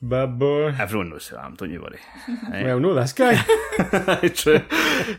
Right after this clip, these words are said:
Speaker 2: Right, so there's other people in, so he fucking sits at my, the desk that I'm actually sitting right in front of my computer. And we're, there's a change over going on at work, we're changing teams and stuff like that soon. And so on my computer, it says my name,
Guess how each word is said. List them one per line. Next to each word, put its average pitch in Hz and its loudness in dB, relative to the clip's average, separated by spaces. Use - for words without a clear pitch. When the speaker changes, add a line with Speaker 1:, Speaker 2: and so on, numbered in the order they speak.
Speaker 2:
Right, 139 2
so 131 4
there's 147 2
other 196 4
people 113 -2
in, 165 0
so - -2
he 120 2
fucking 175 -8
sits - -4
at - -6
my, 110 -2
the 123 -4
desk 117 -2
that 95 -2
I'm 131 0
actually 131 -4
sitting 113 -2
right 107 0
in 147 -4
front 139 -6
of 80 -4
my 101 -2
computer. - -4
And 110 -2
we're, 139 2
there's 117 -4
a 110 -4
change 127 -4
over 113 -4
going 110 -2
on 98 -2
at - -8
work, 98 -2
we're - -6
changing 92 -6
teams 117 -6
and 143 -6
stuff 135 -6
like 98 -4
that 107 -8
soon. 90 -6
And 104 -4
so 98 -2
on 135 2
my 123 0
computer, - -8
it - -10
says 127 -2
my 110 -2
name, 92 -4